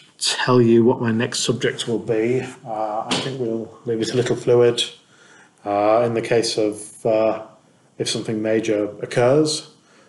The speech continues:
But all things, all things being equal, I will plan to release my next podcast episode on Wednesday the eighteenth of March.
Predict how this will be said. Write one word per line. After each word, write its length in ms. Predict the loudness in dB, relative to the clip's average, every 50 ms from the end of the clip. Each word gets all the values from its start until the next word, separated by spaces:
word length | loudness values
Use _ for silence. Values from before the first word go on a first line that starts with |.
| _ _ _ _ _
But 540 | 0 0 0 0 -2 -6 -8 -8 -8 -8 -8 -12 -20 _ _ _ _
all 180 | 4 4 4
things, 920 | 2 0 -2 0 2 2 2 2 2 0 0 -2 -2 -4 -6 -6 -8 -16 _ _ _ -2
all 120 | -2 -2 0
things 220 | 0 -2 -2 -2
being 340 | 0 0 0 2 2 0 -2
equal, 600 | -2 -4 -4 -6 -6 -6 -4 -4 -4 -4 -6 -6
I 220 | -8 -6 -4 -2
will 260 | -2 -2 -2 -2 -4
plan 720 | -8 -14 -16 -6 -4 -2 -2 -2 -2 -2 -4 -6 -8 -12 -18 _ _ _ _ _ _ _ _ _
to 240 | -12 -10 -6 -4 -2
release 400 | -2 -2 -2 -2 -2 -4 -6 -10
my 100 | -10 -10
next 360 | -8 -8 -10 -10 -12 -16 -10
podcast 480 | -8 -10 -10 -8 -12 -12 -12 -12 -8 -10
episode 640 | -10 -8 -6 -8 -6 -4 -4 -4 -4 -4 -4 -6 -10 -18 _ _ _ _ _ _ _ _ _ _ _ _ _ _ -8
on 100 | -4 -2
Wednesday 480 | -2 -2 -2 -4 -4 -6 -4 -4 -4
the 140 | -2 -2 -2
eighteenth 840 | -2 -4 -4 -6 -6 -4 -4 -2 -4 -4 -8 -12 -18 -20 -20 -20 -20 _ _ _ _ _ _ _ -20 -12
of 140 | -10 -8 -6
March. 540 | -4 -4 -2 -2 -4 -4 -6 -8 -10 -12 -12